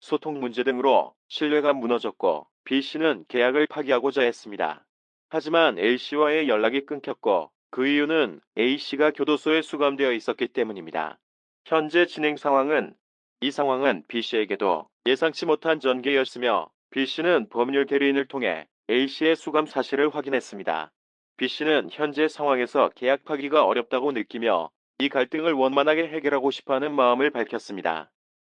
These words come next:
무엇보다 이번 사태로 인해 정동원이 어떤 피해도 입지 않기를 바라는 마음을 강조했습니다. 정동원 군의 소속사는 알고 있었나? 정동원 본인은 이번 사건에 대해 알지 못했으며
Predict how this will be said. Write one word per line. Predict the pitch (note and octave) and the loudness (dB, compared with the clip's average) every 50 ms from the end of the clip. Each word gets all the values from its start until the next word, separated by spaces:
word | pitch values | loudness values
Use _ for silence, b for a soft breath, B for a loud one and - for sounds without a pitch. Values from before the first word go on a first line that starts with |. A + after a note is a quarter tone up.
| _ - - | _ -8 -2
무엇보다 | C3 D3+ D#3 D3+ - D3+ D#3+ D#3 A#2+ D#2+ B1+ - _ - | 0 0 0 2 0 2 2 4 2 2 0 -4 _ -6
이번 | - B2 B2+ C#3+ D3+ D#3 | -6 -2 2 2 0 0
사태로 | - D#3 D3 - - D#3 D3+ C#3+ | 0 -4 -4 -4 -2 -2 -2 -2
인해 | B2+ C3 C3+ B2+ G#2 E2 D#2 _ _ _ _ - | 0 0 0 0 0 0 -4 _ _ _ _ -6
정동원이 | - B2+ C3 C#3 D3 D3+ D3+ D3+ D3+ D3 B2 F2+ D2 - _ _ - | -4 -4 -2 0 0 0 0 0 0 0 0 -2 -4 -8 _ _ -2
어떤 | A2 B2 - - D3 D3+ - | -2 -2 0 -2 -2 -2 -4
피해도 | - - A2 G2+ - C3+ | -4 -2 -2 0 0 -2
입지 | B2+ G#2+ - - C#3 | -4 -4 -4 -2 -2
않기를 | B2 A#2+ A2 - C3 C#3 D3+ | -2 -2 -2 0 0 0 0
바라는 | - C3 C3 C3+ C#3 D3+ D#3 D3 | 0 0 0 0 0 0 0 2
마음을 | C3+ B2 A#2+ A#2+ C3 C#3+ | 2 4 4 2 2 -2
강조했습니다. | - C#3 B2 A#2+ A2+ B2 A2+ G#2 - - G2+ G2 F#2 E2+ E2+ D#2+ D2+ - _ _ _ _ _ _ _ _ _ _ | -2 -2 -6 -4 -2 -2 -2 -2 -2 -6 -8 -6 -2 0 0 -2 -2 -6 _ _ _ _ _ _ _ _ _ _
정동원 | - - B2 B2+ B2 C3 C3+ C#3+ D#3 D3 | -6 -4 -4 0 0 0 2 0 0 0
군의 | C#3 C#3+ D#3 D#3+ | 0 0 0 0
소속사는 | D#3 - D#3 - C#3+ - - D#3 D3 E3 D#3+ C3 G2 - _ _ _ _ | 0 -2 -8 -8 -8 -6 -2 0 2 2 2 2 0 -6 _ _ _ _
알고 | - E2+ G#2 A2 A2 B2+ A#2+ | -2 0 0 2 2 0 -2
있었나? | A2+ G#2 - - A2 G#2 G2 E2 D#2 D2 D2 _ _ _ _ _ _ _ _ _ | -2 -6 -8 -8 -6 -4 -2 -4 -4 -4 -10 _ _ _ _ _ _ _ _ _
정동원 | - - A#2+ B2+ C3 C3+ C#3 D3+ D#3+ | -4 -4 -2 0 0 0 0 0 0
본인은 | C#3 C#3+ C3+ C3 C3+ C#3+ D3 B2 G2 D#2+ B1+ _ _ _ _ - | 0 0 0 0 0 0 0 -2 -2 -6 -12 _ _ _ _ -8
이번 | A2+ A2+ C3+ C#3+ C#3+ | -4 -2 -2 -2 -2
사건에 | - C#3 C3 - C#3 C3+ C3+ C3 | -2 -6 -6 -4 -2 -2 -2 0
대해 | C3 C3 C3+ C#3 | 0 2 2 4
알지 | B2 A2 A2+ - C3+ | 2 2 0 -2 -4
못했으며 | C3 A#2 G2+ - - A#2+ - - - A2 G#2+ G#2 F2+ D2+ C#2+ | -4 -4 -4 -4 -6 -8 -8 -8 -4 -2 2 2 2 0 -2